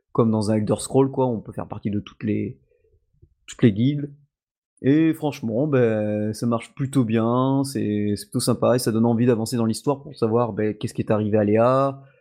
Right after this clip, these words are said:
pourquoi s-, elle est, elle utilise cette classe de Sphéromancer alors que normalement, apparemment, ben, elle était pas obligée d'avoir celle-là. Quel qu'elle a de, qu'est-ce qu'elle a de spécial, pourquoi elle, elle augmente hyper vite au niveau de, euh, ben, elle fait un level up monstrueux par rapport aux autres personnages, euh.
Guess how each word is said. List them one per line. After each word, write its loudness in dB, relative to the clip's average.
pourquoi 0
s-, -4
elle 0
est, 0
elle 0
utilise -2
cette -2
classe 0
de 0
Sphéromancer 0
alors 0
que -2
normalement, 0
apparemment, 0
ben, -6
elle 2
était 0
pas 0
obligée 0
d'avoir 2
celle-là. 0
Quel -2
qu'elle 4
a 4
de, 0
qu'est-ce -6
qu'elle -2
a 0
de -2
spécial, -4
pourquoi -2
elle, 2
elle 2
augmente -2
hyper -2
vite -6
au 2
niveau 2
de, -8
euh, 0
ben, 0
elle 0
fait -2
un 4
level 2
up -4
monstrueux 0
par 0
rapport -2
aux -2
autres -4
personnages, -2
euh. -6